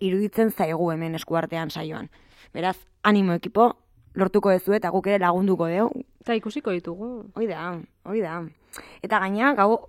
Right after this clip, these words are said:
Speaker 1: gai hau ere oso interesgarria da, zergatik, ze pantailak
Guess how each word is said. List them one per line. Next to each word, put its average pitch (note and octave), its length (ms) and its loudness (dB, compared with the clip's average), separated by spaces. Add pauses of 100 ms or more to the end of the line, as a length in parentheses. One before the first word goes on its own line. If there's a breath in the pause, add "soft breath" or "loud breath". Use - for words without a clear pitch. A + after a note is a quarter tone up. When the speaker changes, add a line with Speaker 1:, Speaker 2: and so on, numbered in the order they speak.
(140)
Speaker 1:
gai G3 160 -2
hau A3 120 4
ere A#3+ 80 4
oso B3 120 0
interesgarria F3+ 600 0
da, A#3 140 2
zergatik, F3+ 580 0
ze E3 240 -6 (200)
pantailak F#3+ 840 0